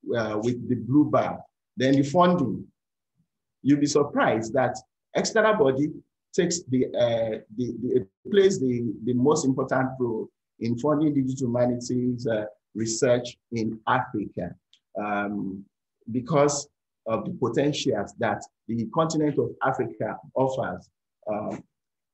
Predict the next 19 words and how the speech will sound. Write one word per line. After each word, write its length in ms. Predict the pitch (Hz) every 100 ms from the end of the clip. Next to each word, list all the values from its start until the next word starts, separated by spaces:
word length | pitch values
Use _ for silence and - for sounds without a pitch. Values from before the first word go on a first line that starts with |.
| _
then, 400 | - 139 147 143 - 135
um, 380 | 135 127 131 143
you 120 | 143
look 140 | -
at 220 | 147 - -
funding 380 | 160 185 185
there, 220 | 135 127 143
you 160 | 123
see 260 | 127 156 160
that 300 | 120 110 110 - - _ _ -
the 60 |
government 500 | 120 147 151 156 151 143
is, 240 | 113 113 -
uh, 180 | 120 - - _ 113
it 340 | 110 107 113
still 340 | - 139 147 120
occupies 640 | - - 127 123 127 - -
its 280 | - - 117
lowest, 560 | 123 135 135 131 -